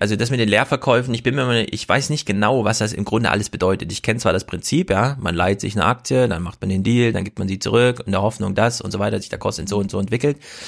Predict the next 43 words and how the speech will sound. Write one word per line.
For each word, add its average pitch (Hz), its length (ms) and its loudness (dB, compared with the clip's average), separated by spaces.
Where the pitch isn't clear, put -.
Aber 104 420 2
ich - 340 -6
wäre 120 360 2
tatsächlich 117 360 -2
vorsichtig 117 460 -2
mit, 92 320 -2
und 107 180 2
die 104 100 0
einzigen, 131 300 0
die 113 60 0
das 117 100 0
noch 120 80 4
nicht 113 120 2
machen, 127 200 2
sind 117 160 2
Deutschland, 110 280 2
weil 104 100 4
wir 120 100 2
nicht 202 220 2
wissen, 196 300 0
was 123 100 -2
das - 140 -4
genau 135 180 0
bedeutet. 143 380 -4
Also 98 180 -4
wir 107 40 -6
können 135 140 2
zwar - 120 2
sagen, 107 240 2
alle 113 140 2
anderen 107 200 4
Länder 104 180 4
machen 107 300 0
das, 113 320 0
aber 101 160 2
wir 104 160 0
wissen 123 220 -2
trotzdem 117 300 -2
nicht 110 120 0
genau, 104 220 0
was 104 120 -2
es 110 120 -6
bedeutet, - 520 0